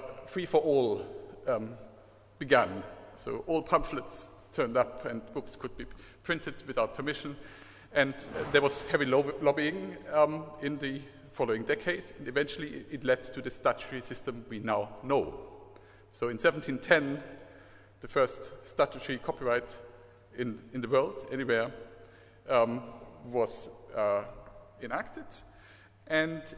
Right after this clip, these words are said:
as part of that, there was still a requirement for, to obtain copyright, you had to register your work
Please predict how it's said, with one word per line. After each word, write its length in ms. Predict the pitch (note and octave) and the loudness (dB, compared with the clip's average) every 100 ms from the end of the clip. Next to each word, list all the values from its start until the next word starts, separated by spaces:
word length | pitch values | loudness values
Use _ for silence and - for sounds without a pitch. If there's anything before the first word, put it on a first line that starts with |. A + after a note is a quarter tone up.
| - - | -14 -4
as 140 | D#3+ | -4
part 300 | - A#3+ A#3 | 0 0 0
of 160 | C#3 - | 0 6
that, 340 | B2 C#3+ - - | 6 6 2 -2
there 80 | C3+ | -2
was 120 | C3+ | -2
still 260 | - A#3+ | 2 2
a 40 | G3 | 2
requirement 840 | F3+ - D#3 D#3+ C3+ C3+ D3+ - - - - - - - - - | -2 4 8 8 8 0 -4 -10 -12 -18 -20 -20 -20 -20 -20 -6
for, 340 | - A#2+ A#2 | 2 2 2
to 160 | - - | 0 -4
obtain 340 | - G#3 G#3 | 0 2 2
copyright, 520 | - F3+ C3 A#2+ C#3 - | 0 0 6 6 6 0
you 100 | B2 | -2
had 140 | C3+ | -2
to 80 | B2+ | -2
register 520 | B2 D3+ - - D#3 C#3 - - - - - | 2 2 0 2 2 0 -12 -16 -18 -20 -14
your 260 | C3+ B2 A#2+ - - | 0 4 4 0 -4
work 340 | A#2+ B2 B2 | 4 6 6